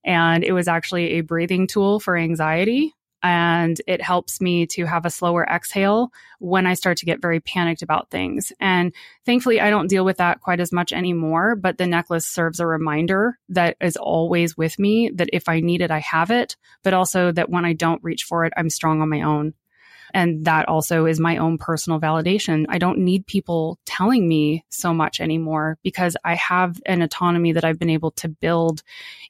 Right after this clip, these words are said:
in myself, which is also why, Ginger, when we deconstruct, we tear the house down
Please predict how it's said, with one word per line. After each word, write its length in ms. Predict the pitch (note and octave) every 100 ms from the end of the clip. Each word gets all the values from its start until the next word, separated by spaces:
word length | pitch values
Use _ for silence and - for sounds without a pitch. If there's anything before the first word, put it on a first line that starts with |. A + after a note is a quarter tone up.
| _
in 180 | G3+ G3+
myself, 680 | E3 D3+ - D3+ D#3+ E3 - _
which 200 | - F#3
is 140 | F3 E3
also 680 | F#3 F3 - E3 D#3 D#3 D#3+ _ _ _ _ _ _ _
why, 320 | E3 D#3 D3+
Ginger, 640 | D#3 D3+ D#3 D3 C#3+ D3 - _ -
when 200 | E3 D#3+
we 100 | D#3
deconstruct, 880 | D#3 - D3+ - - D3+ - - - _ -
we 140 | D#3+
tear 260 | - D3+ D3
the 80 |
house 340 | D3+ C#3 D3+ -
down 460 | E3 E3 G3 G#3+